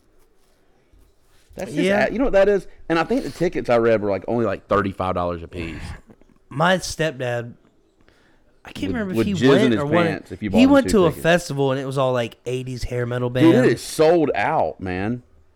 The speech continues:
Speaker 2: Yeah?
Speaker 1: Southern Rock Woodstock sold out. You know why? 'Cause it's thirty-five dollars a ticket. Everybody bought those tickets at thirty-five, and they'll try to sell 'em at the gate for a buck,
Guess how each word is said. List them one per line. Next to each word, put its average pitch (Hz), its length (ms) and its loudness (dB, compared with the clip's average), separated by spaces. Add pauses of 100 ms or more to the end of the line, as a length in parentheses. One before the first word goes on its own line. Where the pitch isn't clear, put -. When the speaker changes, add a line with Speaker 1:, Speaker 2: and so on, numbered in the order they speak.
(120)
Speaker 2:
Yeah? 156 300 -2 (1000)
Speaker 1:
Southern 165 280 4
Rock 156 160 4
Woodstock 127 460 2
sold 123 440 2
out. 110 140 2
You 143 40 2
know 151 100 2
why? 151 120 2
'Cause 113 120 -8
it's 87 100 -8
thirty-five 104 380 2
dollars 107 200 2
a 107 40 -18
ticket. 87 360 -6 (680)
Everybody 117 300 4
bought 107 200 4
those 120 180 0
tickets 113 260 -2
at 107 80 -6
thirty-five, 113 420 4
and 113 100 2
they'll 101 60 -2
try 104 140 0
to 90 60 -8
sell 101 200 0
'em 104 100 0
at - 60 -2
the 95 60 -4
gate 98 260 -2
for 101 80 0
a 101 40 0
buck, 95 460 -2